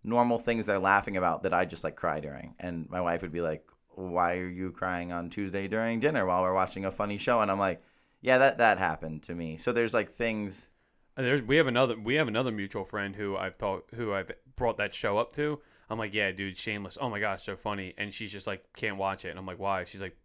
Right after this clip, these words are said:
Speaker 2: "Because that was my life." And I'm
Speaker 1: Yeah.
Speaker 2: like, "Okay, this conversation's over. I feel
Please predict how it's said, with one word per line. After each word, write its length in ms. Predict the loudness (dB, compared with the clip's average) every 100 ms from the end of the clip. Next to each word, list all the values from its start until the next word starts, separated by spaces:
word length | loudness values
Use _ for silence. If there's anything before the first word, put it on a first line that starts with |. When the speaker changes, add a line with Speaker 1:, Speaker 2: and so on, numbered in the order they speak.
| -12
Speaker 2:
"Because 300 | -8 -8 -4
that 160 | -4
was 100 | -4
my 120 | -8 -6
life." 340 | -4 -4 -6
And 120 | -2 2
I'm 140 | 4
Speaker 1:
Yeah. 60 | 6
Speaker 2:
like, 300 | 4 0 -10 -20 _ _ _ _ _ _ _ _ -20 _ _
"Okay, 500 | -4 -4 -6 -2 0 0
this 140 | -2
conversation's 500 | -6 -6 -8 -8 -4
over. 240 | -2 2
I 80 | 2
feel 400 | 2 -2 -2 -6